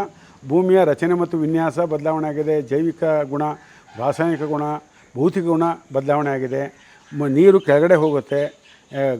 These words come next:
ಗುರು-, ಗುರುತ್ವಾಕರ್ಷಣ ಶಕ್ತಿಯಿಂದ ಕೆಳಗಡೆ ಹೋಗುತ್ತೆ, ಕೇಶಾಕರ್ಷಣ ಶಕ್ತಿಯಿಂದ ಮೇಲೆ ಬರುತ್ತೆ, ಕಡಿಮೆ ನೀರು ಸಹ ನಾವು ಬೆಳೀತಕ್ಕಂಥ ಒಳ್ಳೆ ಚಾನ್ಸ್ ಇದೆ. ಅದು ನಿಜ, ಇಲ್ಲ ಅಂತ ಹೇಳಲ್ಲ. ಅದನ್ನೂ ಸಹ ಯಾಕೆ ನಾವು ರಾಗಿ ಥರ ಬೆಳಿಬಾರ್ದು ಅಂತ ಒಂದು ಪ್ರಯೋಗವನ್ನು ಈಗ ಮಾಡಿದ್ದೇವೆ.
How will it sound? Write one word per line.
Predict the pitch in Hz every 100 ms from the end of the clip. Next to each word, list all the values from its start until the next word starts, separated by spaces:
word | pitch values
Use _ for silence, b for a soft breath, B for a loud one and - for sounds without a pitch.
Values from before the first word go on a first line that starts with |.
| 113
ಗುರು-, | 143 143
ಗುರುತ್ವಾಕರ್ಷಣ | 160 156 156 143 135 151
ಶಕ್ತಿಯಿಂದ | 117 127 151 151
ಕೆಳಗಡೆ | 156 147 160
ಹೋಗುತ್ತೆ, | 160 135 123 135 143 - b b -
ಕೇಶಾಕರ್ಷಣ | 160 160 151 165
ಶಕ್ತಿಯಿಂದ | 135 147 - 151
ಮೇಲೆ | 143 170
ಬರುತ್ತೆ, | 151 135 - 135 - -
ಕಡಿಮೆ | 151 196
ನೀರು | 180 156 139
ಸಹ | 160
ನಾವು | 175 165
ಬೆಳೀತಕ್ಕಂಥ | 131 123 131 131
ಒಳ್ಳೆ | 190 151 143 160 b b -
ಚಾನ್ಸ್ | 135 127 104
ಇದೆ. | 95 - _ b b b b b _
ಅದು | 160 214
ನಿಜ, | 208 156 156 - - _ -
ಇಲ್ಲ | 156 160
ಅಂತ | 139
ಹೇಳಲ್ಲ. | 135 117 110 -
ಅದನ್ನೂ | 147 185 262 277
ಸಹ | 240 226
ಯಾಕೆ | 208 180 180 180 160 - _ -
ನಾವು | 143 156 151 151
ರಾಗಿ | 131 165 190
ಥರ | 180 170
ಬೆಳಿಬಾರ್ದು | 139 165 156 147 151
ಅಂತ | 143
ಒಂದು | 160
ಪ್ರಯೋಗವನ್ನು | - 143 143 143 147
ಈಗ | 131
ಮಾಡಿದ್ದೇವೆ. | 120 131 160 139 117